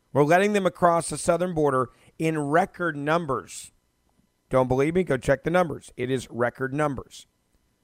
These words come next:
So it's harder for you to get into New York City, which is part of the United States of America, and if you're an American citizen, it shouldn't be impossible for you to do this, right?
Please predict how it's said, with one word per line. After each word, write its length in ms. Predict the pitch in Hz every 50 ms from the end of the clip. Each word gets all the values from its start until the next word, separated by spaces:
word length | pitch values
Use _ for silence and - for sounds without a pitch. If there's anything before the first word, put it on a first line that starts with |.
| _ _ _ _ _ _ _ _ _ _ _
So 180 | - 170 165 160
it's 160 | 151 - -
harder 640 | - - 131 147 180 202 220 233 214 233 233 220
for 420 | - - - 170 175 165 160 160 - _
you 720 | 147 139 139 151 165 190 202 196 170 143 123 117 117 113 - _ _ _ _ _ _
to 140 | - 160 151
get 240 | 131 123 175 190 202
into 560 | 202 196 180 - - 170 165 160 156 160 - _
New 240 | - 135 131 147 190
York 200 | 220 214 202 170
City, 220 | - - 185 160 143
which 200 | 135 131 - 127
is 100 | 117 95
part 220 | - 143 160 160
of 40 | 151
the 60 | 143
United 240 | 139 143 143 139 -
States 180 | 151 143 -
of 80 | 180 175
America, 360 | 160 135 120 123 - - 143
and 140 | 143 135 123
if 160 | 117 - -
you're 180 | 113 120 120 123
an 80 | 120
American 440 | 123 123 123 123 123 127 131 156 147
citizen, 460 | - 131 127 120 104 - 123 123 110 - _ _ _ _ _ -
it 140 | 113 113 -
shouldn't 280 | - 135 131 131 123
be 80 | 123 120
impossible 600 | 117 113 - 120 117 110 110 - 120 110 117 107
for 120 | - 113
you 60 | 123
to 120 | 131 143 143
do 140 | 117 107 92
this, 280 | 85 95 107 - -
right? 260 | 107 98 101 117 127